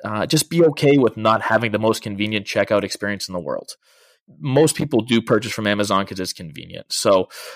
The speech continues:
uh, that's just something that we don't wanna be brainwashed by. This is a, this is a tactic that they really, really wanna push on you 'cause it's what they're really good at. When you get that big, you can be really good at it. So just remember that good things take time,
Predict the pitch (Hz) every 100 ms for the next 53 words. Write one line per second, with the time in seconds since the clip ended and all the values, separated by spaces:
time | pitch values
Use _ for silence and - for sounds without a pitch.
0 | - 101 90 87 92 117 - 139 151 131
1 | 127 117 104 104 - 110 120 131 135 120
2 | 101 92 143 127 - - - - 85 104
3 | 113 110 98 - - 107 101 - 110 113
4 | - 98 - 98 95 98 95 90 101 110
5 | 110 107 104 - 92 104 104 101 98 -
6 | _ _ 92 113 107 - - - 76 65
7 | - _ _ - 127 151 - 131 135 143
8 | 104 127 127 - _ - 110 110 131 120
9 | 117 123 104 104 101 113 110 117 110 90
10 | 78 - 101 - _ - _ - 160 175
11 | 156 113 151 147 151 - 147 131 131 117